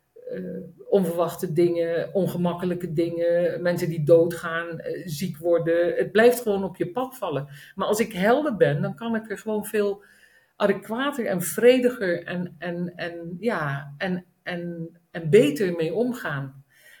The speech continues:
Omdat ik het niet ga bestrijden. Ik ga niet bestrijden wat er is. Dat, dat, dan hoef ik me geen slachtoffer te voelen. Ik moet denken aan, aan, eh,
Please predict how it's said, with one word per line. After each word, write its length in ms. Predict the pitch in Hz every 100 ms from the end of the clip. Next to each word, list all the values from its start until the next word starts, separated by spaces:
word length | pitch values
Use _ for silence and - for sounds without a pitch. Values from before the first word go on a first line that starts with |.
| _
Omdat 320 | - 214 247
ik 140 | 247 -
het 140 | 202
niet 220 | 220 220
ga 140 | - 202
bestrijden. 760 | 185 - - 233 247 185 143
Ik 160 | - -
ga 100 | 196
niet 240 | 190 165
bestrijden 640 | 151 180 - 214 233 220 160
wat 220 | 143 147
er 100 | 131
is. 460 | 120 - - - _ _ _ _ _ _ _ -
Dat, 140 | 180 175
dat, 280 | - 214 - 190
dan 160 | 202
hoef 140 | 220 202
ik 180 | 196
me 100 | 196
geen 200 | 190 202
slachtoffer 600 | 180 254 254 - 247 240
te 120 | 208 -
voelen. 480 | - 226 214 220 - _ _ _ _
Ik 120 | -
moet 180 | 190 214
denken 440 | 220 214 214 208 -
aan, 280 | 196 196
aan, 380 | - 185 190 185
eh, 280 | 190 185 185